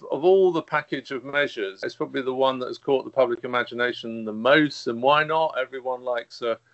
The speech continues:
something for nothing, especially when it's from the state and especially when it's something as pleasurable as a nice meal out. So, yeah, it's been a huge success. There's been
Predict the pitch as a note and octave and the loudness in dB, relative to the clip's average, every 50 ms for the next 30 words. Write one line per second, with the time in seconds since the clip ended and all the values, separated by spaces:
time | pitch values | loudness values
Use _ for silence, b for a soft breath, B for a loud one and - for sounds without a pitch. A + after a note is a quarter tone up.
0 | b b b b b b - C#3+ C#3+ B2 - - A#2+ A#2+ B2+ B2+ - - A#2+ A#2 | b b b b b b -4 -4 -4 -4 -6 -6 -2 0 0 0 -2 -4 -8 -8
1 | A#2 - - - C#3 C3 B2 - - B2 A#2+ A#2 A2 G#2+ A#2 A#2 A2+ A#2 - - | -8 -8 -4 0 2 2 2 0 -2 -2 -2 -2 -2 -2 -4 -4 -6 -6 -6 -4
2 | C3 A#2+ A2+ A2 G#2+ - - - - C#3 C#3 C#3 C#3 - - A2+ A2+ G#2+ - - | -4 -4 -4 -4 -8 -10 -6 4 8 10 10 10 8 2 -6 -8 -8 -6 -2 0
3 | C3+ B2+ - - A#2+ A#2+ A#2 A#2 A2+ A2+ - - A#2+ A#2 A2+ G#2+ A2 G#2 - _ | 0 0 0 0 -2 0 0 0 -2 -4 -4 -6 -4 -4 -4 -6 -6 -8 -6 _
4 | - B2 B2 A#2 A2+ A#2 A2+ - A2+ A2 A2 A2+ G2+ - A2+ A2 A#2+ A#2+ A#2+ A2+ | 2 2 2 2 2 -2 -2 0 0 0 2 0 0 -2 -4 -4 -2 -4 -4 -4
5 | - - A#2 A2 A2 A2 A#2 B2 A2+ G2 F#2+ - - _ - - B2+ A#2+ A#2 B2 | -6 -6 -6 -4 -2 0 2 2 2 0 -2 -4 -8 _ -6 0 2 2 2 2
6 | C3 B2 G#2+ - - B2+ A#2+ A#2+ - - C#3+ C#3+ B2+ - - - - - C3 B2 | 2 0 0 -2 -6 -10 -10 -10 -6 -4 -4 -4 -4 -6 -10 -14 -4 2 4 4
7 | A#2+ A#2+ A#2+ - - A2 - - B2+ A#2 A#2 A#2 A2 | 4 4 2 -6 -12 -8 -4 -2 -2 -2 -2 -6 -10